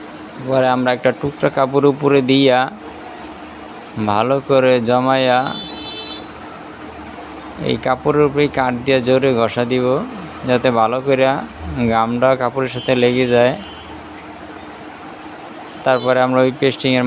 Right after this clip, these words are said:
মাথার সাথে মিলাইয়া নিচে দিয়া একুরেট রাইখা তারপরে আস্তে আস্তে আস্তে আস্তে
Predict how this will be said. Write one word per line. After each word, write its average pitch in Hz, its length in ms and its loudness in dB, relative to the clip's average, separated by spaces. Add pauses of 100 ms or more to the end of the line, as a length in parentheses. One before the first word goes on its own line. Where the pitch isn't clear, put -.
মাথার 123 340 2
সাথে 123 180 -2 (120)
মিলাইয়া 131 480 2 (1040)
নিচে 131 260 4 (100)
দিয়া 139 220 6 (800)
একুরেট 139 400 2 (140)
রাইখা 127 360 2 (2000)
তারপরে 123 280 2 (100)
আস্তে - 220 -2 (100)
আস্তে 123 260 -2
আস্তে 123 280 -4
আস্তে 123 220 -4